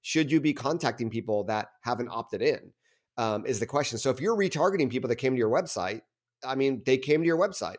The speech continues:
I think it's totally okay. If you're tapping into Facebook's database that says there are people interested in this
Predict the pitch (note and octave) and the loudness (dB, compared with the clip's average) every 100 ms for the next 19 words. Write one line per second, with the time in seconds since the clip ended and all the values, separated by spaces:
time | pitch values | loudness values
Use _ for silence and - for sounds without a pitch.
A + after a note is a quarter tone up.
0 | - A#2 - - B2 B2+ - B2+ C3+ C3+ | -8 -8 -4 -4 -4 -6 -4 2 4 2
1 | F#3+ F3 A2+ - - - C3+ E3 D#3 C#3+ | 0 -4 -4 -10 -14 -2 0 0 -2 -4
2 | F3 F3 D#3 B2+ D#3 C#3+ D3 G#2+ B2+ F#3+ | -2 0 0 0 -2 -2 -6 -2 2 2
3 | A3 G2 C3 - - _ _ _ - C3+ | 2 -2 -4 -6 -10 _ _ _ -2 -2
4 | C3 C3+ C3 G#2+ C3+ C#3 C3+ C#3+ C3 D3+ | 2 2 2 4 6 4 2 -6 -6 -4
5 | D3 D#3+ - A#2+ A2+ B2+ D3+ - | -4 -4 0 2 2 0 -2 -6